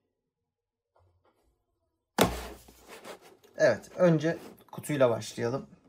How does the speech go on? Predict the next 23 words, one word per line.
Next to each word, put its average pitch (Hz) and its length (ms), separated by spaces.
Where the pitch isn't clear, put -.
Çok 156 220
inceleyecek 151 340
bir - 60
şey 151 140
var 139 120
mı 131 80
derseniz 160 300
tabii 123 240
ki 151 100
yok. 156 140
Kutunun 147 240
önünde 127 340
bir 139 160
standın, 131 600
Batarang'in 123 560
resmi 135 340
var. 139 320
Yapan 165 340
firma, 160 440
e, 123 380
O 143 160
M 143 240
Caliber 156 360